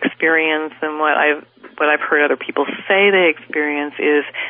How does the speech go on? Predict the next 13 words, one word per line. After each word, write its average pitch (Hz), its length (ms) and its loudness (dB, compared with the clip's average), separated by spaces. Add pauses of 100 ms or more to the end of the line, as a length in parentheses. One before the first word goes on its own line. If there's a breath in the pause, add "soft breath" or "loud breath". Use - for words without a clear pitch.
they 170 100 2
haven't 202 380 0
been 170 140 -2
given 156 260 0
enough 143 400 -2
direction - 800 -2 (760 loud breath)
and 156 420 2
at, 160 180 0
up 160 120 0 (140)
front, 160 240 -2 (840 loud breath)
and 165 520 2
which 165 180 2
I 160 140 2